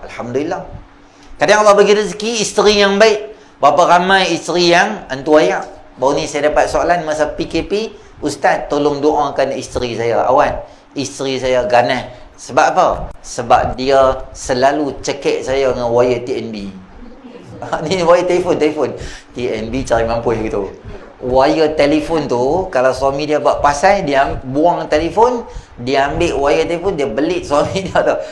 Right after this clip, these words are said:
Terkeluar lidah suami dia sampai tu. Macam hukum gantung. Punya garang isteri dia. Oh, gangster. Maling gangster sekali. Tapi Alhamdulillah, Allah bagi rezeki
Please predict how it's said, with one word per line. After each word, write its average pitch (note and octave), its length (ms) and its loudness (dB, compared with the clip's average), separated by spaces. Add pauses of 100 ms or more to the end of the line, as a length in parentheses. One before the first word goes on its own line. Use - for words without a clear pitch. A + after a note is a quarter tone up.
(320)
Terkeluar E3+ 480 2
lidah E3+ 240 4
suami D#3 320 -2
dia D3+ 160 2
sampai C3+ 400 2
tu. G#2 80 -2 (160)
Macam C#3+ 400 -4
hukum C#3+ 240 -4
gantung. C3+ 320 -4 (800)
Punya F3 320 2
garang E3 400 4
isteri D3+ 400 -2
dia. - 160 -4 (240)
Oh, D#3 560 -2
gangster. A#2+ 640 -4
Maling B2 320 -4
gangster B2 240 -6
sekali. A2 320 -6 (480)
Tapi C#3 240 -2
Alhamdulillah, C3 720 -2
Allah A2 240 -4
bagi A#2 320 -2
rezeki A#2 560 -10